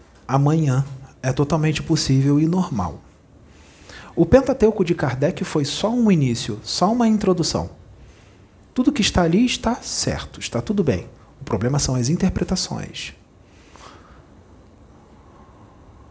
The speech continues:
Está certo? Sim. Mas o tempo é outro. Já tem mais de cento e sessenta anos.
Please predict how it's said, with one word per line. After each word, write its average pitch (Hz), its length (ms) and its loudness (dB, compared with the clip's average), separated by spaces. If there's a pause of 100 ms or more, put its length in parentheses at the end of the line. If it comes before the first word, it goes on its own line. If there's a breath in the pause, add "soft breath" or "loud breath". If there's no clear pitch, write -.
(360)
Está 170 240 4
certo? - 480 0 (100)
Sim. 120 400 -4 (1300 soft breath)
Mas 120 180 2
o 131 80 2
tempo 196 340 2
é 123 60 6
outro. 127 580 2 (1500 soft breath)
Já 131 140 2
tem 156 120 4
mais 175 220 4
de 190 80 0
cento 185 300 2
e 190 40 0
sessenta 160 380 0
anos. 123 500 0